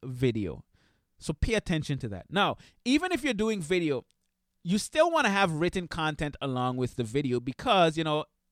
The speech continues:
search engine optimization purposes, Google understands the written word way better than anything else. So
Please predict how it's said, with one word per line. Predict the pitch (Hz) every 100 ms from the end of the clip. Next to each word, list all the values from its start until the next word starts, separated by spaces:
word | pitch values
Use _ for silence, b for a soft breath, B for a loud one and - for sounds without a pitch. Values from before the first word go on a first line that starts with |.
| _ -
search | - 170 -
engine | 170 151 160
optimization | 139 147 135 127 156 151 156 147
purposes, | 156 160 151 156 147 b b b
Google | 190 185 185
understands | 170 - - 156 151 143
the | 139 135
written | 143 165 170 151
word | 147 156 151
way | 123 120 170 170
better | 156 135 151 151 143 139
than | 120 135 127 127 -
anything | 165 165 165 151 -
else. | 160 156 - b b
So | - 180 156